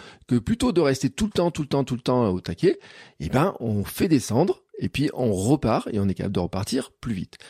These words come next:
Alors, je dois vous le dire, je n'ai pas respecté totalement mon plan de marche quand même. Le premier segment, j'avais un petit peu, me sentais pas si mal que ça. Là où je l'ai fait, en fait, il y a une légère petite pente, et puis après, il y a un petit coup de cul pour remonter. Il y a des zones où il y a un petit peu de gravier où on n'accroche pas trop.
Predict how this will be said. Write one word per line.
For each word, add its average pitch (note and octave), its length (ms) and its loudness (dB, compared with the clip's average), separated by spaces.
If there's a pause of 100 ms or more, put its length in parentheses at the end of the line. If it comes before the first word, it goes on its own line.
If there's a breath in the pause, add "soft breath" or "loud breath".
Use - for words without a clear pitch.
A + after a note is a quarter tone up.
(300 loud breath)
Alors, C#3 320 4
je B2+ 80 -8
dois E3 120 2
vous A#3 120 0
le G3 40 2
dire, D#3 320 2
je C3 100 -4
n'ai A#2 100 2
pas D3 120 2
respecté D3 440 -2
totalement A#2+ 420 2
mon A#2+ 120 0
plan G#2 200 0
de G#2+ 60 0
marche C#3 300 -2
quand C3 160 0
même. F#2 220 -4 (120)
Le G#2 120 0
premier A#3+ 280 0
segment, B2+ 440 2
j'avais F#2 220 0
un G2 100 2
petit - 180 -8
peu, C3+ 240 2
me A#2+ 100 0
sentais A2+ 360 0 (320 loud breath)
pas B2 140 2
si - 180 0
mal A#2+ 200 4
que A2+ 120 0
ça. B2 380 2 (320 loud breath)
Là A#2 160 6
où C#3+ 60 6
je B2 80 -2
l'ai C3+ 120 6
fait, C#3 160 2
en B2+ 120 4
fait, C3 280 0
il B2 40 2
y - 20 2
a F#2 100 2
une F#2+ 300 2
légère C3+ 320 4
petite - 240 -12
pente, C#3 340 2
et G#2 120 -4
puis - 180 -4
après, A2+ 260 0
il C3 40 2
y - 20 2
a F#2+ 40 0
un E2+ 60 -2
petit - 180 -8
coup A#2+ 140 -2
de - 60 -18
cul C3 160 0
pour A2 180 -2
remonter. F#2+ 480 2
Il D3 60 2
y - 20 6
a A#2+ 40 4
des G2 100 0
zones A2 160 2
où A2 60 2
il - 20 4
y F#2+ 40 2
a E2+ 40 0
un F2 40 -4
petit F#2+ 120 -6
peu - 140 -4
de G2+ 60 -6
gravier G#2 320 2
où G2+ 120 0
on E2+ 60 0
n'accroche F2+ 320 -4
pas - 100 -6
trop. D3+ 240 0